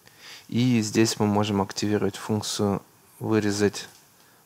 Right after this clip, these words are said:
во втором направлении. То же самое он вырежет в двух. Видите? Очень отлично и очень удобно,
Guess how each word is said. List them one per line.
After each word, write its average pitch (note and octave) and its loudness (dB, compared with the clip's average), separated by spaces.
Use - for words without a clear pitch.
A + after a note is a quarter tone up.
во A#2 -2
втором G#2 2
направлении. G2+ 2
То - -2
же G2+ -6
самое G2+ 2
он F#2 -2
вырежет G2 -2
в - -14
двух. G#2 -6
Видите? A2 -4
Очень G2+ -2
отлично A2 -2
и A#2+ -8
очень G2+ -2
удобно, F#2 0